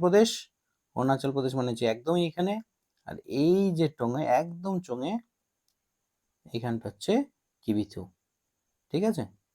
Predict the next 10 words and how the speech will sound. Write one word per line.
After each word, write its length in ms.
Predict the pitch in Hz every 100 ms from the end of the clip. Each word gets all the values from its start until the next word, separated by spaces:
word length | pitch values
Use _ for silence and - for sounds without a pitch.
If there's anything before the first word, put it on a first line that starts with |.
| _ _ _ _ _ _ _ _ _ _ _ _ _ _ _ _ _ _ _ _ -
আর 80 | 113 110
এখানে 180 | 131 170
এই 40 | 123
যে 60 | 95 95 _ _ _ _ _ _
কিবিথু 300 | 113 107 - 165
একদম 220 | 117 143 214 - _ _ _ -
শেষ 200 | - 127 -
পয়েন্টের 300 | 104 101 107
এখানে 200 | 92 127 196
কিবিথু 320 | - 107 -